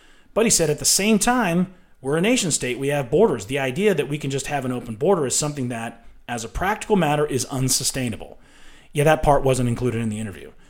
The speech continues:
I always, I always find that amazing and interesting.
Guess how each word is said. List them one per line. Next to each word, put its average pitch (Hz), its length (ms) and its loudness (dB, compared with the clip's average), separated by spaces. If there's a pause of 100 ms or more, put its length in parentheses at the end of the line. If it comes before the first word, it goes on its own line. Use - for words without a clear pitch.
(840)
I 160 80 -2
always, 165 400 4 (760)
I 139 120 -2
always 151 320 6
find 131 300 4
that 117 380 -4
amazing 135 680 -2
and 107 140 -8
interesting. 139 640 -4